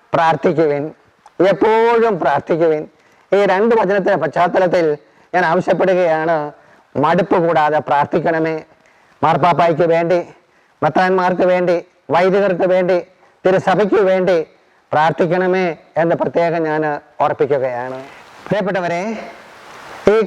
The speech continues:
കോവിഡിന് ശേഷം അതോടൊപ്പം തന്നെ ഇപ്പോൾ നടന്നുകൊണ്ടിരിക്കുന്ന, ഇസ്രായേലിൽ നടന്നുകൊണ്ടിരിക്കുന്ന യുദ്ധത്തിന് തൊട്ട് മുമ്പായിട്ട്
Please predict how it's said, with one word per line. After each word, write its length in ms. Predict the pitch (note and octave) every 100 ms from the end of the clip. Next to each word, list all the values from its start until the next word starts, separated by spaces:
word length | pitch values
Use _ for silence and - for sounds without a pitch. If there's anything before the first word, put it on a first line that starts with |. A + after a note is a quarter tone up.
| -
കോവിഡിന് 460 | F#3+ G#3 A3+ G#3+ E3
ശേഷം 560 | E3+ D#3+ - F#3+ F4 - - - - - -
അതോടൊപ്പം 460 | G3+ A3+ A3 G#3 F#3+
തന്നെ 360 | F#3 F#3 G#3+ - - - - - _ _ - - -
ഇപ്പോൾ 200 | F#3 A3+ G#3+
നടന്നുകൊണ്ടിരിക്കുന്ന, 920 | G3 G3 A3 G3 F#3 F3+ F3+ E3+ E3 - - _ _ _ - F#3
ഇസ്രായേലിൽ 460 | - G3+ G#3 G#3+
നടന്നുകൊണ്ടിരിക്കുന്ന 800 | G3+ F#3 G#3 F#3 E3+ F3+ E3+ F3+ - - -
യുദ്ധത്തിന് 440 | F#3 G#3+ G3 G3+ F#3
തൊട്ട് 220 | G#3 F3
മുമ്പായിട്ട് 880 | G#3 F3 D3 D3 D3+ E3 F3 D3+ G#2+